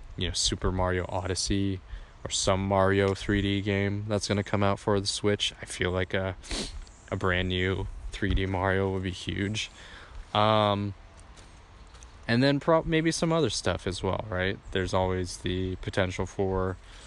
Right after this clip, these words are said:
some, maybe some Zelda kinda game. Obviously, Tears of the Kingdom just came out, uh, but it would be cool to see, uh, remakes, <laughs> right, for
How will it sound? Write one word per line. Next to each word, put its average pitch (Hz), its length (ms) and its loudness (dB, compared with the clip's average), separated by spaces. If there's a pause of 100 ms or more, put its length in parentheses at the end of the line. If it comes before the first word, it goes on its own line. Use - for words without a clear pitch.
(720)
some, 104 420 2
maybe 101 220 -2
some 104 340 -2
Zelda 110 440 0
kinda 113 280 -2
game. 113 340 0
Obviously, 98 360 -2
Tears 104 260 -4
of 104 60 -4
the 101 80 -4
Kingdom 101 380 -2
just - 240 -6
came 101 180 -4
out, 104 280 -2 (640)
uh, 87 340 0
but 90 120 -4
it 90 60 -2
would 90 120 -4
be 92 120 -4
cool - 180 -10
to - 120 -12
see, 92 480 -2 (680)
uh, 90 300 0
remakes, 92 680 0
<laughs> - 0 -
right, 107 300 0
for 107 320 -2